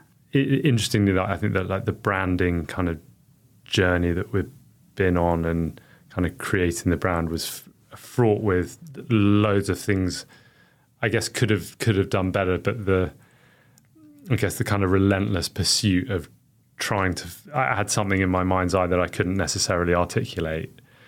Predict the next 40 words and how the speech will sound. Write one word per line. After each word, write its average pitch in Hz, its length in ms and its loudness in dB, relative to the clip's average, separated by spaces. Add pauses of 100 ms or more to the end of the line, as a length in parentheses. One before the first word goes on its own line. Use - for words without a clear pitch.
(600)
but 104 140 0
you 90 280 2
just - 240 0
sort 95 120 2
of 82 120 -2
re-, - 140 -2
you 131 340 0
just 87 200 2
kind 92 120 -2
of - 100 -4
relentlessly 98 640 2
kind 90 220 -2
of 78 40 -4
have 85 180 -2
to - 100 -14
keep - 240 -2
going 90 260 2
with 87 180 0
it 90 160 -2
and, 92 220 4
and 98 240 2
eventually 90 440 0
figure 87 280 0
it 87 100 -2
out. 87 320 -2 (420)
And 104 100 0
I - 20 -2
don't 110 220 2
know 104 160 4
if - 180 -2
you've - 240 -2
got 98 300 -2 (480)
tons 98 280 0
of 87 120 -4
experience, 92 500 -2
you 90 100 2
just, 82 240 -2 (200)
you 110 160 2
get 101 220 -2
to 90 260 0